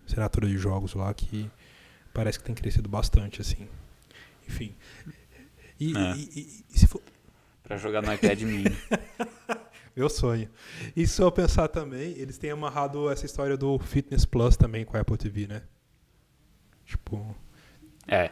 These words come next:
Speaker 1: então,
Speaker 2: é verdade.
Speaker 1: eu acho que não morreu.
Speaker 2: É.
Speaker 1: Mas não sei.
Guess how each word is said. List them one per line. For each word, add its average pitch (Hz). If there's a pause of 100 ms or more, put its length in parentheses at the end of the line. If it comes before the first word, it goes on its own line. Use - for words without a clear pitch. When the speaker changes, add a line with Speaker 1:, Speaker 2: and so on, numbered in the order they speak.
Speaker 1:
então, 127
Speaker 2:
é 90
verdade. 92
Speaker 1:
eu 123
acho -
que 160
não 165
morreu. 143 (440)
Speaker 2:
É. - (1120)
Speaker 1:
Mas 113
não 123
sei. 104